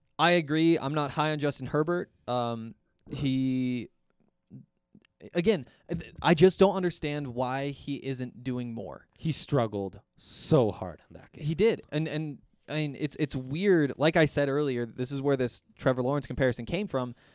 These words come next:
Speaker 1: He was just running the ball. Like, that was the way that they could get this offense moving.
Speaker 2: Mm-hmm.
Speaker 1: He, he ran for three touchdowns.
Speaker 2: That's what got him going.
Speaker 1: It's so weird.
Speaker 2: Yeah.
Speaker 1: Yeah. I
Speaker 2: Well, and this is a Wisconsin D that Justin Fields not at a hundred percent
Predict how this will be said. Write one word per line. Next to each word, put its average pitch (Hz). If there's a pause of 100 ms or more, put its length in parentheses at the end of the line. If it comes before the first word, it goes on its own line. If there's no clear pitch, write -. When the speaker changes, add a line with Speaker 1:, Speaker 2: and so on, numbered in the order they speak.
(120)
Speaker 1:
He -
was 269
just 311 (120)
running 202
the 196
ball. 208
Like, 135
that 156
was 185
the 170
way 147
that 160
they 143
could 147
get 151
this 151
offense 139
moving. 131 (120)
Speaker 2:
Mm-hmm. 101
Speaker 1:
He, 180
he 190
ran 185
for 160
three 139
touchdowns. -
Speaker 2:
That's 117
what 123
got 113
him 107
going. 107 (140)
Speaker 1:
It's 165
so 220
weird. 208
Speaker 2:
Yeah. 98 (360)
Speaker 1:
Yeah. 156 (180)
I 139
Speaker 2:
Well, 170
and 143
this 175
is 160
a 156
Wisconsin 143
D 113
that 107 (140)
Justin 127
Fields 113
not 120
at 107
a 101
hundred 104
percent 101